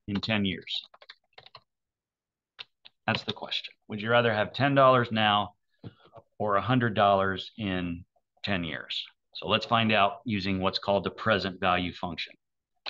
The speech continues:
So present value,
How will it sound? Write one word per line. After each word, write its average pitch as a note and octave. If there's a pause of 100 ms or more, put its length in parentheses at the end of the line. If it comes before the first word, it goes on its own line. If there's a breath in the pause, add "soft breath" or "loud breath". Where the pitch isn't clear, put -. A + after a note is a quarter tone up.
(520)
So F2 (200)
present A2+
value, F#2+